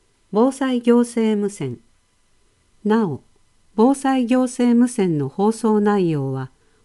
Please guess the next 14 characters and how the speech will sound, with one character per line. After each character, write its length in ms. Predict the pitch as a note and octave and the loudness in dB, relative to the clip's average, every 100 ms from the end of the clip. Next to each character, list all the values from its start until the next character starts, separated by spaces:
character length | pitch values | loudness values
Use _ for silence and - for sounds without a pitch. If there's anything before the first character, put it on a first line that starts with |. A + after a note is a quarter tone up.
| _ | _
ホ 200 | - A3 | 2 4
ー 20 | |
ム 160 | B3 B3 | 4 2
ペ 240 | A#3+ B3 | 0 -2
ー 40 | G#3+ | -2
ジ 160 | G3+ | -4
で 120 | F3+ G#3+ | -2 0
も 280 | F#3+ - _ | 0 -6 _
確 300 | - C#3+ G#3+ | -12 -8 -2
認 260 | G#3 G3 F3+ | 0 0 -2
で 120 | E3 | -6
き 160 | - | -6
ま 160 | D3+ C#3+ | -6 -6
す。 300 | - - _ | -10 -20 _